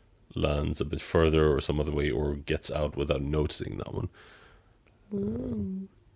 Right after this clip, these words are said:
Speaker 1: li-, like, yeah, we were focusing on the spooky, but the thought struck me and I'm kind of wondering what the <laughs> chances are,
Speaker 2: You'd,
Speaker 1: to be
Speaker 2: you'd
Speaker 1: honest.
Speaker 2: think they're high enough because they're,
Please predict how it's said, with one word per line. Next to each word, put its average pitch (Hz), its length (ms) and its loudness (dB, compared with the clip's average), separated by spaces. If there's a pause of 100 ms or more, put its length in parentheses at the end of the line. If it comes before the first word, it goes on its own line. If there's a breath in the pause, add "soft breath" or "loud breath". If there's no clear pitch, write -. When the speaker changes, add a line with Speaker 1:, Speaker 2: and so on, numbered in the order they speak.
(560)
Speaker 1:
li-, 98 160 6
like, 85 260 6
yeah, 82 160 8
we 76 140 2
were 76 80 4
focusing 85 420 4
on 76 100 6
the 71 60 2
spooky, 80 380 2
but 78 240 0
the 80 80 2
thought - 340 2
struck - 260 2
me 117 100 4
and 80 120 2
I'm 85 140 2
kind 90 340 0
of 80 140 -2
wondering 80 420 4
what 78 120 2
the - 60 -4
<laughs> - 120 -4
chances - 600 -2
are, - 100 0
Speaker 2:
You'd, 285 160 0
Speaker 1:
to - 120 -8
be 254 60 -2
Speaker 2:
you'd 277 80 4
Speaker 1:
honest. - 120 -2
Speaker 2:
think 403 200 2
they're 415 120 0
high 285 200 -2
enough 254 300 0
because 247 300 -4
they're, 247 300 4